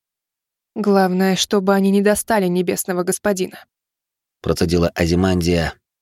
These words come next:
Speaker 2: а в глубине ее глаз сверкнула затаенная ненависть. «В следующий раз мы снова увидимся в твоем домене», сказал мой спутник. «Твое время вышло». Он деактивировал руну,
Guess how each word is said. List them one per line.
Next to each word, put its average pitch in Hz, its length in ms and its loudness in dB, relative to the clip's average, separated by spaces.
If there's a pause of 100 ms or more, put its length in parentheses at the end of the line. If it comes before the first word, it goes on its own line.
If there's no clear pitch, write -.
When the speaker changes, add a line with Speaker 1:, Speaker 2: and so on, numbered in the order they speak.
Speaker 2:
а 82 120 -2
в 82 40 -4
глубине 107 480 2
ее 101 160 4
глаз 101 280 2
сверкнула 98 480 2
затаенная 90 600 0
ненависть. 69 580 -4 (880)
«В - 60 -16
следующий 90 540 2
раз 110 260 2
мы 104 140 2
снова 107 300 2
увидимся 104 560 4
в 90 60 -4
твоем 101 380 4
домене», 95 540 0 (280)
сказал 78 340 -4
мой 80 140 -2
спутник. 76 480 -4 (420)
«Твое 87 320 2
время 98 320 4
вышло». 95 380 0 (800)
Он 135 220 4
деактивировал 107 760 4
руну, 71 360 0